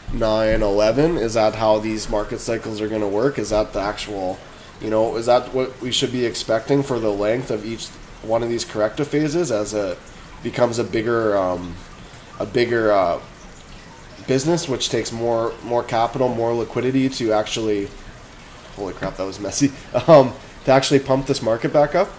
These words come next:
So when you look at that, I mean, you could say that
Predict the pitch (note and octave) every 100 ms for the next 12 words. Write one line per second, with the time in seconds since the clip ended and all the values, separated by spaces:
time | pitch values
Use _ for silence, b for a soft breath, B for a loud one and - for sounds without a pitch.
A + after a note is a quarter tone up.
0 | - - - - D3 C3+ C3+ - - -
1 | - - - - - - - - - -
2 | - A#2 C3 D#3 D3 G#2+ G2+ G#2 A2 G#2+
3 | G#2+ A#2 A#2+ C3 - C3+ C3 A2 G#2